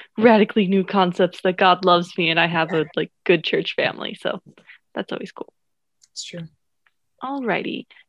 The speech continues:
Speaker 1: Do you mind if I pray before we get into your story?
Speaker 2: Mm-hmm.
Speaker 1: All right. Dear Father in heaven, I'd just like to thank you again for this beautiful day and for Lexi,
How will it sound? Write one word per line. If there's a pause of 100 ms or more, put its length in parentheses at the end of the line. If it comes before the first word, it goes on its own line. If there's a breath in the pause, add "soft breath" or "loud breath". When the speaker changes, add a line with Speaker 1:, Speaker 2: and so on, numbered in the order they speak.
Speaker 1:
Do
you
mind
if
I
pray
before
we
get
into
your
story? (360)
Speaker 2:
Mm-hmm. (300)
Speaker 1:
All
right. (420)
Dear
Father
in
heaven,
I'd
just
like
to
thank
you
again
for
this
beautiful
day
and
for
Lexi,